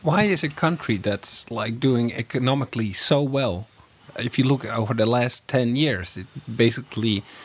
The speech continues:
been outpacing all the other, definitely the big European, uh, countries.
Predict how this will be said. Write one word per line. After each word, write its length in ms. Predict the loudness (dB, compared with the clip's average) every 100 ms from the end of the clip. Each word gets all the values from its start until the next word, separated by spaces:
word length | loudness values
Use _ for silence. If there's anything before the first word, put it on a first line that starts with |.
| -16 -16 -16 -8 2
been 280 | 2 2
outpacing 720 | 0 0 0 0 0 2 0 2
all 220 | 2 2
the 160 | 2
other, 360 | 0 0 -2 -2 -6 -12 -12 -12 -14 -8 0
definitely 340 | 4 4 4 2
the 220 | -2 -4 -10 -16 -16 -6 0
big 240 | 0 0 -16 -6
European, 640 | 2 2 2 -2 -2 -2
uh, 160 | -6 -6
countries. 600 | 0 0 0 -6 -10 -12